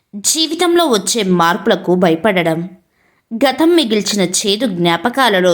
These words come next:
జీవించడం, మనల్ని మనమే తక్కువ చేసి చూసుకోవడం, చిన్న విషయాన్ని కూడా అతిగా ఆలోచించడం.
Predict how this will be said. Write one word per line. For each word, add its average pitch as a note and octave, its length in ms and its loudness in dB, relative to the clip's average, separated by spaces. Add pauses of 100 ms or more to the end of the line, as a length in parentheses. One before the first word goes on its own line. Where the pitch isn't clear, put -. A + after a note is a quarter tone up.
(120)
జీవించడం, F3 640 -2 (760)
మనల్ని B3 520 2
మనమే F#3 400 0 (720)
తక్కువ C#4 440 0
చేసి A3 340 -4
చూసుకోవడం, F#3+ 760 0 (960)
చిన్న D#4+ 380 -2
విషయాన్ని A3+ 580 -2
కూడా F3 260 2 (640)
అతిగా G#3 420 0 (180)
ఆలోచించడం. F#3 720 0